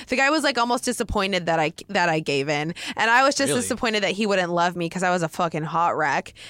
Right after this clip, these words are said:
Speaker 1: And that was where I was at mentally.
Speaker 2: Wow.
Speaker 1: So it wasn't fun. I don't think that,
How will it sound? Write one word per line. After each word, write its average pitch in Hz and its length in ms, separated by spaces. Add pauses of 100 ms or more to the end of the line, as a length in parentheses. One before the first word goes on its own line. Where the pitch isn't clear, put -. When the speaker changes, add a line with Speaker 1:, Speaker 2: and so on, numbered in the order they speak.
(120)
Speaker 1:
And 185 160
that 196 180
was 202 140
where 185 140
I 208 120
was 226 180
at 170 200
mentally. 165 720
Speaker 2:
Wow. 90 320
Speaker 1:
So 311 220
it 320 40
wasn't 349 400
fun. 262 580
I 240 120
don't 269 200
think 294 220
that, - 260